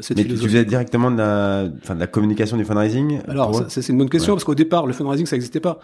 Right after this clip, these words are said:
Speaker 1: <clears throat> Il y avait pas un poste fundraiser, il y avait, il y avait, il y avait déjà des, des équivalents, enfin, des, des actions est une structure qui a été créée sur un modèle de fundraising par, euh, par un des, un des piliers du, du, historique du fundraising français, qui s'appelle Pierre-Bernard Lebas.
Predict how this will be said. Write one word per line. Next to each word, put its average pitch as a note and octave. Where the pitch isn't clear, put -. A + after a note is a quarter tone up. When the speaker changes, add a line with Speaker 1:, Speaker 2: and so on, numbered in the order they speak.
Speaker 1:
<clears throat> -
Il C#3+
y -
avait A#2+
pas E3
un B2+
poste D#3+
fundraiser, C3
il B2+
y B2
avait, B2
il A#2+
y A#2+
avait, A2
il A2
y A#2+
avait C#3+
déjà C#3
des, A#2
des G#2+
équivalents, C3+
enfin, A#2+
des, A2+
des A#2
actions D3+
est C#3+
une B2+
structure D#3
qui B2+
a -
été A2+
créée C3
sur C3+
un A2+
modèle C#3
de B2
fundraising B2+
par, B2
euh, A2
par A2+
un A#2+
des, G#2+
un A#2
des A#2
piliers D3+
du, B2+
du, A#2
historique C#3+
du A#2+
fundraising A#2+
français, D#3+
qui -
s'appelle A2+
Pierre-Bernard A2+
Lebas. C3